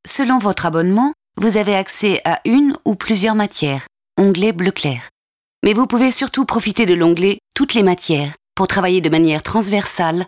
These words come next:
dans tous les domaines du droit. Pour trouver un document ou une réponse à un problème donné, choisissez le mode de consultation qui vous convient le mieux parmi la recherche simple à partir de quelques mots-clés, mais aussi la recherche avancée ou par source,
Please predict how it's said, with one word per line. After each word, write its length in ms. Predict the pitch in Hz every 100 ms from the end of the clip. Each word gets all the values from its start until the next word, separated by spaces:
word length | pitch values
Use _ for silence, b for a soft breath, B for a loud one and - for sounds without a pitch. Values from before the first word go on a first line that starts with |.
| -
dans 140 | 170
tous 200 | 160 -
les 100 | 233
domaines 380 | 196 185 180 170
du 120 | 160
droit. 300 | 147 135 127 - _ _ _ _ _ _ _ -
Pour 140 | 233
trouver 260 | - 247 294
un 120 | 254
document 640 | 208 220 214 214 233 247 -
ou 200 | 180 175
une 120 | 175
réponse 480 | 165 156 190 214 165
à 60 |
un 100 | 139
problème 420 | - 160 147 147
donné, 340 | 151 202 220 277 - -
choisissez 440 | - 247 254 -
le 100 | 247
mode 240 | 214 202 160
de 80 |
consultation 760 | 165 185 - 202 196 196 - 202
qui 120 | 196
vous 120 | 160 156
convient 340 | 151 147 151
le 120 | 147
mieux 280 | 147 156 262 - _
parmi 400 | 208 180 143 135 - _ _ _ 214
la 120 | 208
recherche 320 | 220 - 220
simple 380 | - 202 190 - -
à 80 | 185
partir 320 | 185 185 202
de 100 | 165
quelques 280 | 156 220 -
mots-clés, 460 | 175 165 - 190 247 - _
mais 240 | 202 202 202
aussi 200 | - 254
la 100 | 226
recherche 380 | 208 220 208
avancée 580 | 208 180 185 - 240 254 -
ou 80 | 226
par 240 | - 208
source, 480 | - 160 139 - -